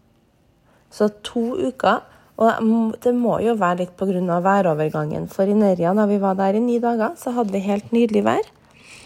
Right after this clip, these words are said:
Ehm, det var godt og varmt. Ikke veldig varmt på kvelden, egentlig. Litt for lite varmt, synes jeg. Jeg er jo glad i varme, skikkelig varme.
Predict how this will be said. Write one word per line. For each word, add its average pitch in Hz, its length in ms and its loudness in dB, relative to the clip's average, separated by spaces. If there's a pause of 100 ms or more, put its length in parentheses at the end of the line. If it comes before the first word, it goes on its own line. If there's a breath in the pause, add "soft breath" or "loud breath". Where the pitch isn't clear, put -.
(760 loud breath)
Ehm, 202 880 2
det 214 100 6
var 208 120 6
godt 220 220 -4
og 220 60 2
varmt. - 460 -4 (500)
Ikke 190 260 -2
veldig 320 320 2
varmt 226 200 0
på 214 120 -4
kvelden, 196 380 0
egentlig. 247 440 -2
Litt 233 240 -6
for 240 200 -4
lite 202 260 0
varmt, 311 220 -2
synes 269 180 -4
jeg. 202 160 2
Jeg 233 260 -2
er 214 60 2
jo 185 100 0
glad 196 220 0
i 202 60 -2
varme, 208 380 2 (160)
skikkelig - 280 -6
varme. 196 280 4